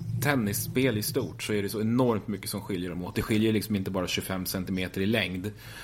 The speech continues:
Det skil-, det skiljer liksom så otroligt mycket tyngd och kraft och finess. Alltså, Schwartzman har ju i,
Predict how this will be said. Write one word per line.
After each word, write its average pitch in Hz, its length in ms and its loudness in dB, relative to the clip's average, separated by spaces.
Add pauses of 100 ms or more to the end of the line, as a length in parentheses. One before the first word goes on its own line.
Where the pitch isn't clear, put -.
(180)
Det 110 80 2
skil-, 101 340 0
det 104 60 -2
skiljer 101 360 -4
liksom 98 380 -4
så - 120 -6
otroligt 104 420 0
mycket 95 280 -4
tyngd 95 480 0
och - 140 -8
kraft - 520 -2
och 92 80 -4
finess. - 800 0 (400)
Alltså, 107 180 -2
Schwartzman 110 680 0
har 101 240 -2
ju 98 320 -2
i, 98 440 -4